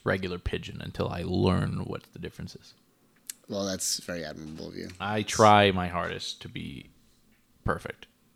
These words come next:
Speaker 2: Oh, that's, that's pretty cool. I mean, I, that's, I, I'm glad you got something, you know, something.
Speaker 1: I, it's, it is, it is
Speaker 2: Yeah.
Speaker 1: something. What, do you have a hobby?
Speaker 2: See, I have a few hobbies,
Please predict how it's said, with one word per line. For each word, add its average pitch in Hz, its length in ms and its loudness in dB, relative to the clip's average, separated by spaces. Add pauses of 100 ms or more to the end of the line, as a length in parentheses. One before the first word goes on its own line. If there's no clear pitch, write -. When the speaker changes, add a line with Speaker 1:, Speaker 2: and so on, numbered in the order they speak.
(460)
Speaker 2:
Oh, 196 180 4
that's, 170 180 4
that's 156 200 2
pretty 95 200 -6
cool. 85 200 -4
I 160 140 6
mean, 143 300 6 (920)
I, 131 500 2
that's, - 440 -4
I, 120 160 -8
I'm 190 100 2
glad 320 320 4
you 220 60 6
got 240 220 8
something, 170 800 4
you 147 140 6
know, 180 360 2
something. 123 540 0 (320)
Speaker 1:
I, 190 180 10
it's, 202 320 8
it 202 180 12
is, 143 260 12
it 151 140 10
is 160 180 10
Speaker 2:
Yeah. - 40 6
Speaker 1:
something. 101 360 8
What, - 500 6
do 117 100 6
you 156 220 10
have 330 220 4
a 320 60 4
hobby? 311 420 0 (640)
Speaker 2:
See, - 180 0
I 254 60 2
have 285 100 0
a 202 60 4
few 156 260 4
hobbies, 175 540 4